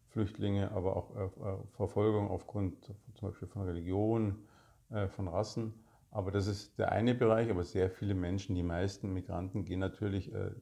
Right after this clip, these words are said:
verlassen das Land, weil sie zu Hause keine Perspektive haben. Ja, da machen wir in Deutschland ja gerade die Gesetze zur Einwanderung, zur gesteuerten Einwanderung, dass eben ganz klar ist, wer kommen darf und wer nicht und was die Voraussetzungen dafür sind.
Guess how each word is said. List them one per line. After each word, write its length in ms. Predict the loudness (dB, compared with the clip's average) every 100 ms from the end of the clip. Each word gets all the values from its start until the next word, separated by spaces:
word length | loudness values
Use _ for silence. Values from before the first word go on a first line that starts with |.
| -10
verlassen 360 | -2 0 0 -4
das 120 | -2
Land, 200 | -4 -2
weil 100 | -4
sie 120 | -6 -8 -10
zu 140 | -6
Hause 260 | -4 -4 -8
keine 340 | -4 -2 -2
Perspektive 680 | -2 -2 -4 -6 0 2 2
haben. 300 | 0 -6 -12 -16 _ _ _ -20 -20 _ _
Ja, 140 | -4 0
da 80 | 2
machen 300 | 2 2 2
wir 100 | 2
in 100 | 4
Deutschland 400 | 4 2 0 0
ja 80 |
gerade 420 | 0 2 2 2 0
die 80 |
Gesetze 440 | -2 0 -2 -2 -8
zur 240 | -6 -4
Einwanderung, 560 | -4 -4 -4 -4 -4 -6
zur 140 | -6
gesteuerten 560 | -6 -2 0 2 0 -2
Einwanderung, 680 | -4 -2 -2 -2 -2 -2 -4
dass 160 | -6 -6
eben 340 | -6 -4 -6 -12 -20 _ -4
ganz 260 | -2 -2
klar 220 | 0 0
ist, 100 | 2
wer 80 | -2
kommen 340 | -2 0 0 2
darf 220 | 0 0
und 140 | -4
wer 120 | -4
nicht 200 | -4 -2
und 100 | -2
was 140 | -4 -6
die 100 | -4
Voraussetzungen 640 | 2 6 6 6 0 -2
dafür 300 | -4 -4 -6
sind. 260 | -8 -8